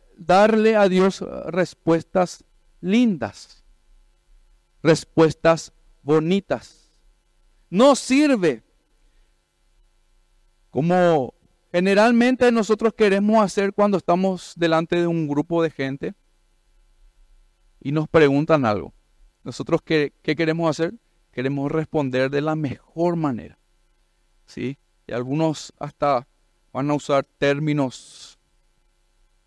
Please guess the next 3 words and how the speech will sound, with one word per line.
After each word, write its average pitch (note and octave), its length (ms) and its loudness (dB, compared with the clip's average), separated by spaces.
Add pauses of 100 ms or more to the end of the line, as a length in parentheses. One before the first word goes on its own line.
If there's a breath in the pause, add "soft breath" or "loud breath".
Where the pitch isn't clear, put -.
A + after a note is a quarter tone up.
muy D3 680 -2
técnicos, D#3 880 -2 (840)
¿sí? C3+ 340 -8